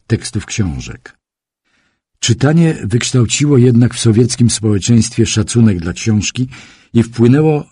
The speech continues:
na sposób spędzania czasu wolnego wielu ludzi. Było ono nie tylko oznaką kultury człowieka, umożliwiało społeczne wyróżnienie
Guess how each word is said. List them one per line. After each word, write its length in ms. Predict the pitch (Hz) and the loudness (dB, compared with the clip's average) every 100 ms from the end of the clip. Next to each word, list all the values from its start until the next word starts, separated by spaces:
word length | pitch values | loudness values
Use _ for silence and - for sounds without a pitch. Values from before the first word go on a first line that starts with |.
| - | -2
na 140 | 120 | 0
sposób 420 | 117 - 131 139 - | 0 -2 -4 -4 -4
spędzania 460 | - 117 123 120 | 0 2 4 2
czasu 300 | - 123 117 | 2 -2 0
wolnego 420 | 104 104 107 104 | 2 2 2 0
wielu 220 | 92 101 98 | 0 0 0
ludzi. 480 | 90 62 62 58 - _ _ _ _ 101 | -4 -6 -10 -14 -20 _ _ _ _ -2
Było 240 | 131 147 | 0 2
ono 140 | 135 123 | 2 2
nie 120 | 107 | 2
tylko 300 | 170 160 123 | -2 -2 0
oznaką 380 | 104 117 113 98 | 2 0 0 -2
kultury 360 | 110 123 113 | -2 0 0
człowieka, 680 | 95 110 92 73 64 - - _ _ _ _ - | 0 -4 -6 -8 -12 -20 -20 _ _ _ _ 0
umożliwiało 600 | 120 117 98 110 135 131 | 2 2 2 0 0 0
społeczne 560 | - 120 120 117 110 98 | -4 0 0 0 -2 -2
wyróżnienie 680 | 95 82 80 110 120 120 | -4 -6 -2 2 2 2